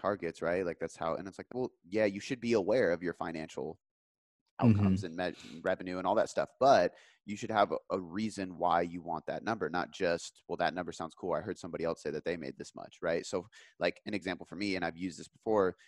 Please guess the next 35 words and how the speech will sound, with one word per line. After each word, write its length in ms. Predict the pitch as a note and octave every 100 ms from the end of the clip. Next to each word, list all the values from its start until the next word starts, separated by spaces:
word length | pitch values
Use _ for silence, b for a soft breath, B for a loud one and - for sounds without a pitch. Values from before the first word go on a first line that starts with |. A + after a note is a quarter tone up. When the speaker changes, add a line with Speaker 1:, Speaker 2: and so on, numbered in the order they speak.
| b b b _ -
Speaker 1:
is 320 | G2 F#2+ F#2 -
I 80 | G#2+
remember 280 | A2 A2 G2+
the 100 | F2+
last 340 | F#2 G2 -
time 160 | G2+ F#2
I 60 |
set, 180 | F2+ -
like, 120 | -
a 60 | F2
really, 340 | D#2+ G#2+ G#2+
really 240 | G2 G2+ F#2
hard 300 | E2+ F2 E2+
financial 340 | F#2 E2+ D#2+
target, 300 | - F#2+ C#3
it 60 | F#2
was 140 | G2+
because 580 | F#2 F#2 F#2+ F2+ E2 - - _ _ _ -
if 180 | G2 -
we 140 | G#2
did 300 | - D3+ D3
that, 180 | G2 F2
I 60 | F2
could 160 | G2
hire 320 | - A2 A#2+
my 160 | G#2+ F2
best 300 | - F#2+ -
friend 180 | G2 F#2
full-time 340 | F2+ F2 E2+
and 60 | E2
he 60 | E2
could 160 | -
quit 160 | - D#2
his 100 | D#2
job 220 | -